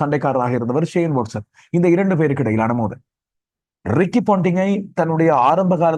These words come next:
தொடரில் ஆட்டம் இழக்க செய்த வேளையில் இஷாந்த் சர்மா காட்டிய வார்த்தைகள், ஆக்ரோஷம் ஆகியன மிகச் சிறப்பான முறையில் ஊடகங்களால் இன்னும் அதிகமான முறையில் எடுத்துக்கொள்ளப்பட்டு, அது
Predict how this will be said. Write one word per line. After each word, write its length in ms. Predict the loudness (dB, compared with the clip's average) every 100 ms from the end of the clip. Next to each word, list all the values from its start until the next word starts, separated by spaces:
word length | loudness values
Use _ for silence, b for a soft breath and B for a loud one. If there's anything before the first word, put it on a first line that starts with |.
| 0
தொடரில் 320 | -2 0 0 0
ஆட்டம் 240 | 0 -2 -2
இழக்க 180 | -2 -2
செய்த 220 | -2 -2
வேளையில் 320 | 0 0 -2 -4 _ _ _ _ _ _ _ _ _ _ _ _ _ -2
இஷாந்த் 380 | 0 0 0 -4
சர்மா 240 | -6 -10 -18 _
காட்டிய 320 | -2 0 0 0 0 -2 -10 _ _ _ 2
வார்த்தைகள், 500 | 2 2 0 0 0 -2 0 0
ஆக்ரோஷம் 480 | 0 -2 0 0 0
ஆகியன 240 | 0 0 -2 b b -2
மிகச் 220 | 0 0
சிறப்பான 320 | 0 0 0 0
முறையில் 300 | 0 -2 -4 b b 0
ஊடகங்களால் 640 | 4 4 2 2 0 0 -4 -4
இன்னும் 200 | -2 0
அதிகமான 460 | 0 2 2 2 0
முறையில் 340 | 0 0 0 0
எடுத்துக்கொள்ளப்பட்டு, 640 | -2 -2 -2 -2 -2 -2 -4 b b -4
அது 120 | 0